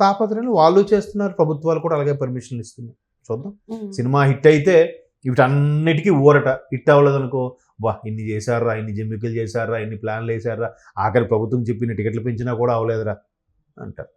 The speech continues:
Speaker 2: మ్మ్.
Speaker 1: సినిమాలో సత్తా ఉంటే అన్నీ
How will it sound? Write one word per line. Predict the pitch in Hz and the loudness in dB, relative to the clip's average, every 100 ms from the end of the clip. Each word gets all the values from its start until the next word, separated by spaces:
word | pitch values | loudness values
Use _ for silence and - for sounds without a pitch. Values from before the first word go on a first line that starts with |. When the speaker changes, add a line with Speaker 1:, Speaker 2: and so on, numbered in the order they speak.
| _ _ - | _ _ -14
Speaker 2:
మ్మ్. | 247 202 | -12 -10
Speaker 1:
సినిమాలో | 190 92 104 113 | -10 -8 -4 -4
సత్తా | 110 107 127 | -4 -4 -2
ఉంటే | 120 120 120 208 - - - _ _ | -2 -2 -8 -10 -8 -8 -8 _ _
అన్నీ | 107 101 107 110 123 143 110 | -8 -8 -8 -6 -4 -4 -6